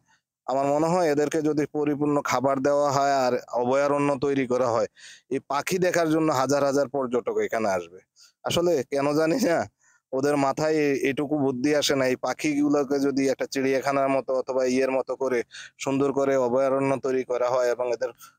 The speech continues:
পর্যাপ্ত খাবারের ব্যবস্থা করা হয়, এই পাখি দেখার জন্য এই মরুভূমিতে সবচেয়ে বেশি মানুষের আসার কথা।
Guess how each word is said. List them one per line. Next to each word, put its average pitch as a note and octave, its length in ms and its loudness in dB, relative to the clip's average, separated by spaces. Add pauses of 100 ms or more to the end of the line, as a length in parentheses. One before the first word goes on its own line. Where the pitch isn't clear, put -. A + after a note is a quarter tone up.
পর্যাপ্ত C3+ 480 -2
খাবারের C3 380 2
ব্যবস্থা C3 460 0
করা B2+ 240 0
হয়, A2+ 220 0 (380)
এই A#2+ 80 -6
পাখি B2 300 -6
দেখার C3+ 340 0
জন্য C#3 220 0
এই B2+ 260 0
মরুভূমিতে A#2+ 520 0
সবচেয়ে C3 420 -4
বেশি A2+ 220 -2
মানুষের A2+ 380 0
আসার G2 300 -2
কথা। - 280 -14